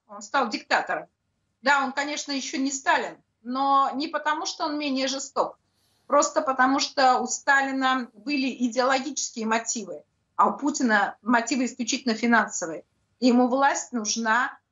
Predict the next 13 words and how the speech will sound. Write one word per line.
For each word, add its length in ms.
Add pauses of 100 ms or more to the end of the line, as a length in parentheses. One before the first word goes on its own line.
(200)
для 100
того, 300
чтобы 320
сохранить 540
свои 300
богатства. 600
И 260
людей 320
он 80
убивает 540
для 280
этого 300
же. 160